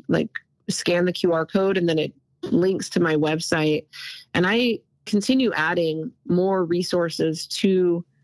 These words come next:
that list, but it's, like, all my favorite books and, um, movies, documentaries, websites, things like that, where, um, for anybody who really wants to start doing their research on vaccines, they can start there.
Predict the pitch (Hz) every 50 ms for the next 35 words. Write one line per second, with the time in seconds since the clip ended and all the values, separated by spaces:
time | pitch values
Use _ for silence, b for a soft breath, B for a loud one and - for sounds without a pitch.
0 | _ _ _ _ - - 160 139 - - - 156 156 165 240 277 - - - -
1 | - 196 190 180 180 180 175 175 - - 160 156 - 190 190 196 202 196 185 -
2 | 185 175 165 170 - 214 - 202 202 202 202 180 - - - - - 170 160 151
3 | 156 156 160 B B B B B B B B B - - 156 151 147 147 147 165
4 | 165 156 _ _ _ _ _ _ - - - 190 196 208 208 190 175 196 185 185
5 | 180 180 175 185 170 170 - 175 170 170 170 170 170 170 170 170 165 165 - -
6 | - - - 147 151 151 165 - - 165 156 156 151 151 151 - - - - -
7 | - 165 165 160 - 143 139 - - - 143 143 143 - _ - - 165 165 156
8 | 156 156 - - - 160 156 156 151 156 170 - B B B B B B _ -
9 | - 180 175 208 226 208 190 175 175 160 175 170 175 175 175 170 170 170 165 -
10 | - - 165 - - - 165 160 160 165 - _ - 175 165 170 170 170 165 165
11 | 160 156 156 165 175 - - 170 170 - 160 156 156 147 143 147 - - 165 165
12 | 156 147 135 143 160 - - - - - - - 156 151 - 147 - - - 156
13 | 160 151 151 165 170